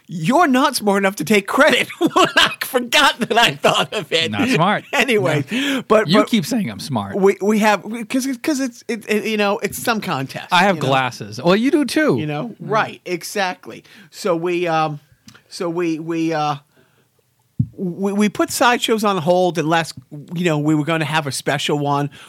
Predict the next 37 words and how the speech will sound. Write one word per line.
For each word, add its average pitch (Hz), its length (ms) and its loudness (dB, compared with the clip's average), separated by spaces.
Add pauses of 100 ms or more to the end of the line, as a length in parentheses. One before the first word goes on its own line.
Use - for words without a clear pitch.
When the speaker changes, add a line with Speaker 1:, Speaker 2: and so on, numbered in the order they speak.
(100)
Speaker 1:
or 151 140 -2
unless 147 300 -2
we 147 120 -2
could, 147 180 -6
like, 135 240 -2
really 143 440 -2
plot 135 380 -2
it 135 80 -2
out 135 240 -2
or 143 100 -6
something 143 360 -6
like 143 240 -4
that. 143 360 -4 (280)
And 156 200 -2
so 165 800 2
this 285 260 -2
week 139 460 -6 (300)
we 151 160 -2
are 202 220 2
going 165 280 -2
to 147 100 -8
do 120 180 -4
one 117 400 -8
because 147 540 -2
on 147 260 0
Monday, 147 640 -2 (280)
to 156 120 -4
get 156 260 -2
the 143 240 -2 (420)
eight, 160 280 -2 (180)
eight 196 280 0
day 190 260 2
weekend 170 560 0
box 180 340 4
office 170 420 0
number, 165 540 0 (800)
uh, 147 460 0